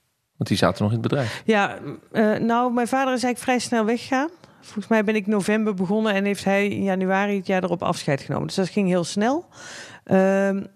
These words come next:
Speaker 2: dus ik heb eigenlijk ook altijd onder een, eh, ja, zijn mededirecteur gewerkt. Eh, en mijn moeder werkte wel, maar die werkte bij, eh,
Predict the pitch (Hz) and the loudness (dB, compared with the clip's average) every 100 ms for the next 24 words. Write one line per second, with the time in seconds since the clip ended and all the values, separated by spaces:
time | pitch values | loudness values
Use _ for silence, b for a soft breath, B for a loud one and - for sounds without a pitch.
0 | - 190 - 196 - 240 233 - 240 226 | -4 -2 -2 -2 2 2 2 0 0 0
1 | 220 220 214 208 208 202 202 196 196 - | 0 0 0 0 0 0 0 0 -2 -2
2 | 196 185 185 185 190 196 180 170 - 160 | 0 2 2 2 0 0 0 -2 -2 -4
3 | 156 147 160 233 - _ _ _ _ _ | -2 -2 -4 -6 -12 _ _ _ _ _
4 | _ _ _ _ _ _ _ _ - - | _ _ _ _ _ _ _ _ -20 -2
5 | 160 147 147 147 147 - 202 202 254 240 | 2 4 4 2 0 0 2 2 2 2
6 | 214 185 190 220 208 190 185 190 180 190 | 0 0 0 0 2 0 0 0 0 0
7 | 185 175 B B B - 170 151 175 - | 0 0 B B B 2 4 4 0 -2
8 | - | -2